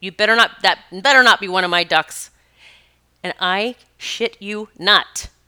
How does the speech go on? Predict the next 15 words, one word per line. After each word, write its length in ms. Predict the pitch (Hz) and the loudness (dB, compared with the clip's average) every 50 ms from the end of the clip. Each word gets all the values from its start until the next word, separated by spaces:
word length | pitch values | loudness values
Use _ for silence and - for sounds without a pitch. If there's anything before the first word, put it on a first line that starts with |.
| _ _ _ _ _ _ _ _ _ _ _ _ _ _ _ | _ _ _ _ _ _ _ _ _ _ _ _ _ _ _
that 360 | 180 185 208 220 247 254 254 - _ _ | -2 2 4 4 4 4 2 -4 _ _
eagle 480 | - 285 320 262 247 220 170 - - - _ _ _ _ _ _ _ _ _ _ _ _ _ _ _ _ _ _ - | 0 2 2 4 4 2 2 2 -2 -8 _ _ _ _ _ _ _ _ _ _ _ _ _ _ _ _ _ _ -16
came 440 | - - 262 262 285 311 320 311 | -6 -2 0 0 0 0 -2 -2
down 520 | 262 269 240 240 247 247 247 254 254 226 - _ _ | 0 2 4 4 6 4 4 2 -2 -6 -12 _ _
very 600 | 160 160 160 160 196 247 320 370 392 403 381 381 | -18 -18 -6 -2 0 0 2 2 0 0 0 -4
slowly 580 | - - - 330 330 330 330 330 330 330 - | -6 -6 -2 -2 0 0 0 -2 -4 -4 -4
in 120 | 262 311 294 | -6 -8 -8
front 260 | - - 285 285 285 | -6 -4 -4 -2 -2
of 80 | 277 277 | -2 -4
me 240 | 285 285 285 285 | -4 -4 -4 -4
above 400 | - - 175 160 185 220 269 262 | -6 -8 -6 -2 0 0 0 -2
the 100 | 254 311 | -6 -8
river, 500 | 285 262 254 247 226 247 247 247 247 240 - _ _ _ _ _ _ _ _ _ _ _ _ _ _ _ _ _ _ - | -6 -4 -6 -4 -4 -6 -6 -6 -6 -10 -14 _ _ _ _ _ _ _ _ _ _ _ _ _ _ _ _ _ _ -14
gently 720 | 156 - 170 226 285 330 - 285 294 311 311 302 302 294 - _ _ | -10 -4 0 0 0 0 -2 -4 -4 -4 -2 -4 -6 -8 -12 _ _
la-, 240 | - 175 190 226 | -10 -6 -6 -6